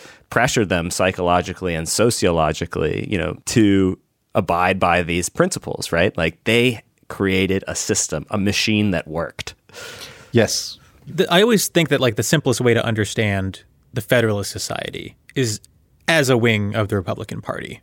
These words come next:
Speaker 3: right? And there, there are
Speaker 2: Mm-hmm.
Speaker 3: technical ways in which that's not true, right? Of course, they, uh, officially hold themselves out as nonpartisan, but it just, it, it's a more apt description than anything else, right? What would you do if you're trying to make conservatism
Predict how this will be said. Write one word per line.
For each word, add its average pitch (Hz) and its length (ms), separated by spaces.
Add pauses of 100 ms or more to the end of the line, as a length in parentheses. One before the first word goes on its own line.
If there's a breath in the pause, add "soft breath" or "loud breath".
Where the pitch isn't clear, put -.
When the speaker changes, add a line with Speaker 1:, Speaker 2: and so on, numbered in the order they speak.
(120)
Speaker 3:
right? 117 300
And 135 100
there, 135 260
there 156 120
are 151 60
Speaker 2:
Mm-hmm. - 40
Speaker 3:
technical 180 380
ways 113 240
in 113 100
which 104 160
that's 104 240
not 104 180
true, 123 360
right? 107 200
Of - 220
course, 110 220
they, 110 180
uh, - 40 (300)
officially 113 360
hold 113 160
themselves 110 300
out 135 180
as 104 100
nonpartisan, 113 720 (320 loud breath)
but 147 140
it 127 80
just, - 280
it, 131 240 (840)
it's - 260 (100)
a 151 80
more 143 260
apt 120 240
description 117 500
than 107 100
anything 107 320
else, 104 460
right? 113 260 (320 loud breath)
What 180 160
would 214 100
you 190 120
do 139 200
if 117 120
you're 123 100
trying 117 340
to 123 80
make 110 260
conservatism 101 880